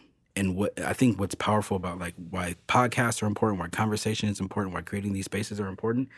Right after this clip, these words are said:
is because the more that we share our stories, the less people feel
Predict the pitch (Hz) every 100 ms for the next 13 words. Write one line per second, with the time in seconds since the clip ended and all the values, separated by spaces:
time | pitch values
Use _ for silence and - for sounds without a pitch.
0 | - - 95 92 - 101 90 87 104 127
1 | 110 98 117 - - 117 - 104 110 -
2 | 131 131 151 170 - - - - _ -
3 | 95 92 113 - - 104 101 -